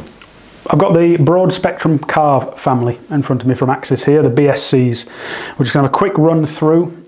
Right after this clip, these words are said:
Um, B S Cs are mostly known for their beginner wind, wing foil wings. The ten sixty has definitely been our best-selling Axis product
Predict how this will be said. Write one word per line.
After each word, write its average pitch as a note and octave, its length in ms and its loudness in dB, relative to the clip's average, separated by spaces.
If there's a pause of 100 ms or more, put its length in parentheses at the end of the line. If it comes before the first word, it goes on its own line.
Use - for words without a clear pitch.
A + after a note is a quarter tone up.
(120)
Um, C#3 580 0 (1080)
B G3 160 2
S G3+ 160 0
Cs G3 720 2
are E3 720 2 (640)
mostly F#3 480 0
known F3+ 300 0
for E3 140 -2
their D#3+ 240 0
beginner D3+ 600 -2
wind, C#3+ 400 -2 (140)
wing D3+ 340 -2
foil C3+ 560 -4 (800)
wings. A2+ 340 -8 (580)
The C#3+ 80 -2
ten E3+ 240 0
sixty D#3+ 420 -2
has C3+ 100 2
definitely C#3 320 -2
been C3+ 160 0
our C3 100 0
best-selling B2+ 640 -6
Axis - 360 -8
product - 480 -8